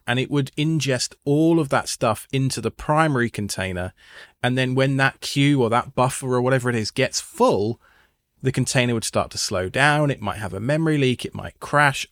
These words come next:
all that kind of stuff. But by having the queue somewhere else, you leave Plausible itself as this controlled environment, and it's able to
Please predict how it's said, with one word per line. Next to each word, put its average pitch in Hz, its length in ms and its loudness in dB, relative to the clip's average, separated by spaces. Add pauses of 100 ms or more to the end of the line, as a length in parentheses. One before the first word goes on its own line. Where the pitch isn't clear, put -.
(140)
all 190 260 4
that 165 180 0
kind 104 260 -2
of 98 60 -6
stuff. 87 360 -6
But - 200 -4 (500)
by 147 160 4
having 175 380 0
the 139 80 0
queue 165 340 0
somewhere 131 420 0
else, 110 480 0 (380)
you 139 220 0
leave 127 640 -2 (120)
Plausible 139 460 0
itself 135 540 0
as 110 160 -4
this - 460 -4 (420)
controlled 160 540 2
environment, 123 640 2 (100)
and 120 140 -2
it's 113 140 -6
able 143 240 0
to 135 120 -4